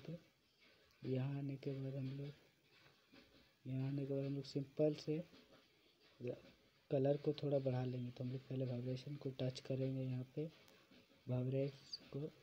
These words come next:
इसको हम लोग कर देंगे प्लस थर्टी नाइन। Saturation को हम लोग A minus कर लेंगे एटीन। फिर temp को हम लोग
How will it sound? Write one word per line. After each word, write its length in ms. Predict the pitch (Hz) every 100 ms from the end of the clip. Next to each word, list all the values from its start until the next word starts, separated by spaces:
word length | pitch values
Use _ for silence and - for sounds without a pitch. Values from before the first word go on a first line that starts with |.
| - - 135
इसको 300 | - - 135
हम 100 | 131
लोग 140 | 139
कर 180 | 139 135
देंगे 240 | 139 143 -
प्लस 320 | 135 135 139 - - - - - - _ - - -
थर्टी 240 | 131 139
नाइन। 540 | 143 135 131 127 110 117 - - - - - - - - -
Saturation 600 | - 127 131 135 127 127 147
को 160 | -
हम 80 | 143
लोग 260 | 143 147 -
A 280 | 139 143 147 143
minus 480 | 135 135 143 156 - - - - - - - - - -
कर 100 | 123
लेंगे 240 | 131 139 131
एटीन। 560 | 135 131 - 131 110 110 - - - - - - - - - _ -
फिर 140 | 135 -
temp 260 | 139 143 143
को 140 | -
हम 120 | 139
लोग 140 | 143